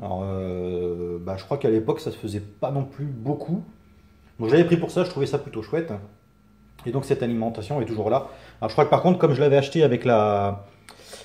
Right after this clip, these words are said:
la, la Gainward, euh, du coup, j'avais pris une alimentation qui fait huit cent soixante watts.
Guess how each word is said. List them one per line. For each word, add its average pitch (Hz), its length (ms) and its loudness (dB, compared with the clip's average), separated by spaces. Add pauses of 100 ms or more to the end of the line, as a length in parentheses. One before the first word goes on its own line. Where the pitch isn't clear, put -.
(160)
la, 104 720 0
la 110 260 2
Gainward, 135 460 6
euh, 110 340 2
du 110 100 -4
coup, - 120 -2
j'avais 113 160 4
pris 143 140 -2
une 135 60 0
alimentation 120 420 0
qui 127 120 -14
fait 135 120 -2
huit 135 200 -4
cent 139 160 -4
soixante 113 400 -6
watts. 147 320 0